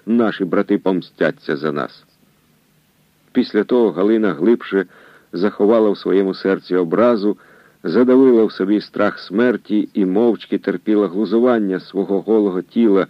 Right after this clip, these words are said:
зневірившись у тому, що хтось, опріч її Христини, що побивалося біля неї,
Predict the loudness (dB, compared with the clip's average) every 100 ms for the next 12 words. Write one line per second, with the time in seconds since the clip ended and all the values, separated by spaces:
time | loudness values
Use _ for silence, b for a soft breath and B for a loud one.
0 | b b b b b b -12 0 2 4
1 | 4 4 0 -4 -4 -2 2 2 2 -2
2 | -6 -6 -2 0 0 0 -4 -2 -2 -6
3 | -2 0 -2 -4 -10 -10 0 2 4 0
4 | -4 b b b -4 -2 0 0 2 2
5 | 2 0 -2 0 0 0 0 0 0